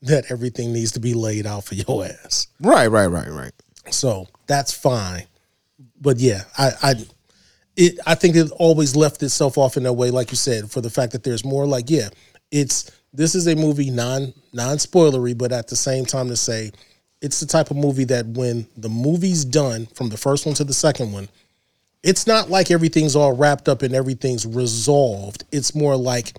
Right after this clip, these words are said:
Speaker 2: <laughs> Right, we
Speaker 1: this
Speaker 2: just
Speaker 1: situation is resolved, but not the grand scheme. This shit is almost like, I guess, comparative in real world scenarios. This shit is like covid. Like,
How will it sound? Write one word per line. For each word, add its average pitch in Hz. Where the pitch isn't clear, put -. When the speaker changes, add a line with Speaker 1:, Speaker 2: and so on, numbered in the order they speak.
Speaker 2:
<laughs> 156
Right, 120
we 123
Speaker 1:
this 170
Speaker 2:
just 110
Speaker 1:
situation 139
is 131
resolved, 110
but 123
not 127
the 127
grand 123
scheme. 110
This 147
shit 165
is 135
almost 139
like, 120
I 117
guess, 120
comparative 127
in 120
real 123
world 123
scenarios. 120
This 127
shit 143
is 123
like 117
covid. 117
Like, 113